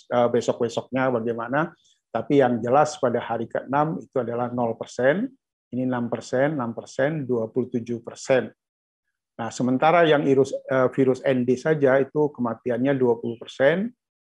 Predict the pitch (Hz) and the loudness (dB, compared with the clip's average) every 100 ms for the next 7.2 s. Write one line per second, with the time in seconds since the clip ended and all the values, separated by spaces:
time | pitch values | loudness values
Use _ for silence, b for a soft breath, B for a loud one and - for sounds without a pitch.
0 | _ 139 135 160 175 180 - 113 - 110 | _ -4 4 6 6 4 -6 -16 -12 -6
1 | 113 113 113 - - - - - _ _ | -4 -4 -6 -10 -10 -6 -8 -8 _ _
2 | _ _ 107 143 131 123 135 147 B B | _ _ -2 4 4 4 4 2 B B
3 | B B B - 120 120 117 - 123 120 | B B B 0 2 4 2 0 0 0
4 | 117 113 117 - 117 - 165 165 170 - | -2 -6 -6 -4 -4 -2 0 2 0 -6
5 | _ _ _ _ 120 - 120 135 - - | _ _ _ _ -8 -4 2 4 2 0
6 | 123 127 139 120 110 107 117 107 - 110 | 0 0 0 -2 -2 -4 -8 -8 -10 -10
7 | 113 | -10